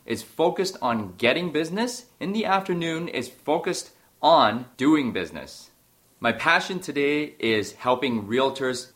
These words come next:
double, triple, or even quadruple their business by implementing what I have learned in the past fifteen years.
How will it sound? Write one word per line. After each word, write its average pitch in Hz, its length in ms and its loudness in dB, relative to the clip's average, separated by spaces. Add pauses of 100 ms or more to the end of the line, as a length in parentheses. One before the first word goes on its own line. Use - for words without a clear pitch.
double, 143 500 2 (100)
triple, 135 640 -2
or 117 160 2
even 123 300 -2
quadruple 123 760 -2
their 107 160 -2
business 98 540 -6 (180)
by 98 200 0 (180)
implementing 113 760 -2
what 117 140 2
I 131 60 2
have 113 260 -2
learned 101 240 -2
in 95 60 -8
the 92 80 -8
past 95 360 -2
fifteen 95 460 -8
years. 76 460 -8